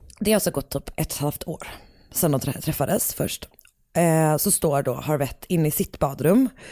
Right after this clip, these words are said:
när hon får syn på någonting i spegeln. Och hon liksom lutar sig fram och inser så här, det är saliv.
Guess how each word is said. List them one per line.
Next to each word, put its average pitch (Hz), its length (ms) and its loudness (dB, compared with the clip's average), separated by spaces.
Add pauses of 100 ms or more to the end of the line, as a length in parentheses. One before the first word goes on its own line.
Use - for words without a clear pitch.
(440)
när 175 280 6
hon 139 220 2
får - 100 -10
syn 123 460 0
på - 100 -4
någonting 123 720 0
i 143 100 -2
spegeln. 165 400 2 (1400)
Och - 260 0
hon 175 100 2
liksom 165 240 2
lutar 170 360 4
sig 156 80 2
fram 139 180 0
och 147 60 -2
inser 156 200 -2
så - 80 -2
här, 143 100 -2 (140)
det 165 160 2
är 147 40 2
saliv. 175 840 0